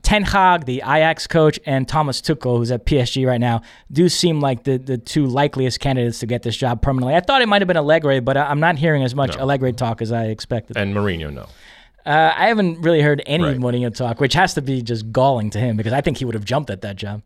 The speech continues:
Speaker 2: So i-, if you were to go to Vegas right now and put all on one person, who would you put it on?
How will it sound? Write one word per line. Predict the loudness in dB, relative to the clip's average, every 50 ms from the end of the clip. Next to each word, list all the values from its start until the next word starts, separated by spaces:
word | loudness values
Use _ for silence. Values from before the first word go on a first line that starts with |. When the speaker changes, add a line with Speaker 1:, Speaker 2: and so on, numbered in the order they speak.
| _ _ -12
Speaker 2:
So | -6 -4 -4 -4 -4 -4
i-, | -6 -4 -2
if | -4 -6 -6 -6
you | -6 -4 -4
were | -2 -2 0 0 0 0
to | 0 -2
go | -2 -2 -2
to | -2
Vegas | -2 -4 -4 -4 -4 -6 -4
right | -6 -6 -4
now | -6 -6 -8
and | -6 -6
put | -4 -2 -2
all | 0 0 0 -2
on | -4 -6 -6
one | -8 -8 -6
person, | -4 -4 -2 -2 -4 -6 -8 -12 -10
who | -10 -10
would | -10 -12
you | -12
put | -14 -14 -14 -14
it | -14 -16
on? | -20